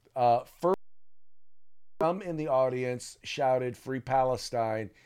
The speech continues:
in support of Chappelle's comments, while others yelled, "What about Hamas?" before some audience members walked out. The back and forth with the audience occurred after Chappelle declared students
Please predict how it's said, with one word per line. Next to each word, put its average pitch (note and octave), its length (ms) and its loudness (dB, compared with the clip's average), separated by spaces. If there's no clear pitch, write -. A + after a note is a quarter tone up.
in C#3 180 0
support C#3+ 600 0
of B2 100 -8
Chappelle's B2 460 -2
comments, B2 580 -4
while A#2+ 320 2
others C#3+ 400 0
yelled, B2 320 4
"What C3 220 4
about C3+ 320 8
Hamas?" A#2 680 4
before B2+ 460 -2
some C3+ 360 -4
audience A#2+ 460 -2
members G2 400 -8
walked F2 340 -6
out. B2 300 0
The B2+ 80 -4
back E3+ 360 10
and G3 140 0
forth C#3 480 2
with B2+ 280 -4
the C#3 100 0
audience A2+ 500 2
occurred C3+ 540 -2
after A#2 340 -4
Chappelle A#2+ 460 -2
declared C3 420 -2
students D#3+ 520 -6